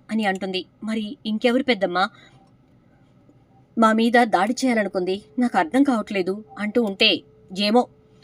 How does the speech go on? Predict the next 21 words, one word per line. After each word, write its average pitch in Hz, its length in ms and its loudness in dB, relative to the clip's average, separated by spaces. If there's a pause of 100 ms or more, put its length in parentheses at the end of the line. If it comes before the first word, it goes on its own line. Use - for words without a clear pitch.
(200)
అది 180 180 2
కూడా 233 240 2
ఆ 226 40 6
ఇందుమతి 220 460 2
వాళ్లే 226 300 2
చేశారేమో" 202 440 -2
అంటే, 185 380 -2 (200)
"నిజమే 220 320 2
పెద్దమ్మ, 185 420 -2 (360)
వాళ్ళ 208 140 4
మాటల్ని 208 420 0
బట్టి 196 320 -4
చూస్తే 180 440 -2
మన 220 180 -2
రెండు 214 260 -2
కుటుంబాలకి 220 540 -2
మధ్యన 190 360 -6 (500)
గొడవ 254 240 8
పెట్టాలి 226 460 0
అనే 208 160 -2
ఉద్దేశ్యంతో 202 800 -2